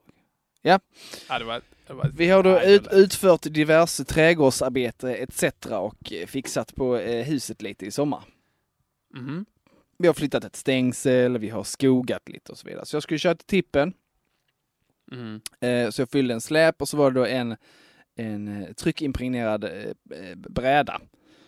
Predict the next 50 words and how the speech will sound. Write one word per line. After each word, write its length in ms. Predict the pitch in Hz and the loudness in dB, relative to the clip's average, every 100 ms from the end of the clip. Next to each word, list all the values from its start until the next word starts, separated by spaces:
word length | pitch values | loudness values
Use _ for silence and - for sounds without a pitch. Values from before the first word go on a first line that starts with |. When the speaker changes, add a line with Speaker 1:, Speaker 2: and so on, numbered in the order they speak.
| _ | _
Speaker 1:
som 220 | - 135 | -4 0
var 80 | 131 | 2
Speaker 2:
Mm. 100 | 127 | 4
Speaker 1:
nästan 440 | 165 113 107 139 | 2 0 0 2
av 200 | 175 131 | 2 2
på 120 | 110 131 | 0 -6
mitten, 480 | 127 - - 135 - _ | -6 -10 -16 -16 -18 _
som 180 | - 127 | -10 0
tog 220 | 143 127 | 2 2
lite 140 | 120 | 0
för 80 | 139 | -4
mycket 200 | 131 - | -6 -2
plats. 340 | 160 180 - | 0 0 -2
Tänkte 280 | - 117 - | -12 -12 -10
jag, 220 | 95 104 | -8 -6
om 100 | 123 | -2
jag 240 | 131 135 - | 0 0 -2
bryter 440 | - 156 170 165 160 | -6 0 0 0 -2
den, 220 | 135 104 | -4 -2
om 100 | 131 | -4
jag 80 | 139 | 0
slår 160 | 170 | 4
av 120 | 175 | 4
den 100 | 160 | 4
på 100 | 131 | 0
mitten 380 | 139 120 104 104 - _ _ - | -2 -2 -6 -8 -12 _ _ -18
så, 340 | - 120 110 | -4 0 2
eh, 320 | 101 98 90 - - | 2 -2 -6 -10 -10
kan 120 | 120 | -6
jag 80 | 107 | -2
bara 140 | 95 | -4
trycka 260 | - - 110 | -6 -10 -8
ner 160 | 95 | -8
den 100 | 104 | -10
så 140 | - - | -12 -8
får 120 | 104 | -8
den 140 | 95 | -8
också 180 | 95 - | -12 -14
plats. 320 | - - - _ - - _ - | -16 -16 -20 _ -20 -20 _ -6
Eh, 380 | 127 131 135 135 | 0 2 4 2
Speaker 2:
Just 160 | 110 | -2
det. 60 | - _ - | -16 _ -8
Speaker 1:
så 140 | - | -2
jag 80 | 139 | 0
tog 280 | - 160 139 | 4 6 6
ett 140 | 127 - | 0 -2
metallföremål, 840 | 135 156 175 190 156 139 147 220 - - _ - | -2 4 4 6 8 10 8 6 2 -20 _ -4
eh, 100 | 139 | -4
som 400 | 139 127 123 95 | -2 -2 -2 -4
ett 140 | 120 | -6